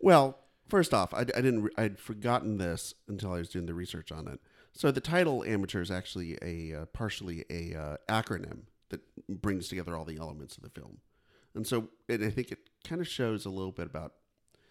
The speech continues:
I don't wanna show, I would wanna show the aliens, I think, all of the best and worst of humanity.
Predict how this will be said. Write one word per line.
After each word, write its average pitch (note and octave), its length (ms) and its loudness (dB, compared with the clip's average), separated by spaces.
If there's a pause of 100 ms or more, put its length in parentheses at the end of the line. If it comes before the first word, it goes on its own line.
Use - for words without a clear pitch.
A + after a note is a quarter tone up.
(160)
I - 60 -2
don't F#4+ 80 0
wanna - 100 4
show, - 260 0
I C#3+ 60 6
would D#3+ 140 2
wanna D3 240 2
show A2+ 260 0 (140)
the G#2 120 0
aliens, F#2 300 -4
I F#2+ 60 -6
think, E2 220 -10 (840)
all A#2+ 220 0
of B2 100 -4
the A#2 80 -6
best F#2 340 -4
and - 160 -8
worst E2 380 -6
of G2 120 -10
humanity. G2+ 580 -2